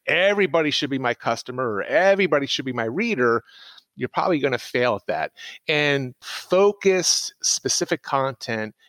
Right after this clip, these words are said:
is, I believe, where it's at. So who are you looking to be your reader? Then it comes down to, you know, what I call the, you know, the shook hook, the big idea. What am I trying to convey with my book? What do, what do I wanna share?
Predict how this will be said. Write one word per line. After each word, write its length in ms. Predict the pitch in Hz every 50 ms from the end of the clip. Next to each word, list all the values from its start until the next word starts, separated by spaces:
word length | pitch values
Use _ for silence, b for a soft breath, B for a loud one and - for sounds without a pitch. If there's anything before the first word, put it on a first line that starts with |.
| b
is, 260 | b - 110 110 113 - -
I 260 | 117 113 123 131 147
believe, 360 | 139 127 127 117 113 110 104 101
where 180 | 104 101 101
it's 160 | 90 - - -
at. 240 | 104 98 80 - - _ B B B B B
So 260 | B - 175 147 143
who 920 | 139 - - - - - - 247 285 285 254 190 143 139 135 143 156 175 - b b b b b b _ _ _ -
are 120 | 143 147
you 160 | 151 147 147
looking 260 | 139 143 143 - 127
to 80 | 127 120
be 100 | 117 127
your 180 | 120 113 107 104
reader? 420 | 95 104 101 90 - - - - _ _ B B B B B B B B B _ _ _ -
Then 480 | 135 160 208 233 254 247 220 202 190
it 160 | - - 151 -
comes 280 | - 170 147 139 123
down 380 | 123 139 135 139 135 131 135 131
to, 500 | - - - 127 120 120 117 113 113 127 - -
you 100 | 165 120
know, 100 | 110 110
what 160 | 107 120 123
I 60 | 123
call 240 | 123 - - 123 117
the, 140 | 110 117 104
you 120 | - 117 104
know, 120 | 95 98 104 _ _ _ -
the 80 | -
shook 340 | - - - - 135 - -
hook, 320 | - - - 117 98 - _ -
the 80 | -
big 300 | 98 - - 156 151 139 151
idea. 540 | 143 135 127 123 110 101 123 117 104 90 85 - B B B B
What 300 | - 127 151 190 220 214
am 100 | 226 208
I 80 | 185 180
trying 500 | - - - - 143 139 143 135 135 131
to 100 | 131 127
convey 680 | - - - 131 120 107 107 120 110 104 101 104 101
with 180 | 92 101 - -
my 120 | - 95
book? 180 | 95 - 90 - _
What 160 | - 110 143 175
do, 160 | 190 196 - b b b
what 140 | - 156 190
do 100 | 202 190
I 80 | 175 170
wanna 200 | 151 151 139 117
share? 500 | - - - - 117 107 98 78 60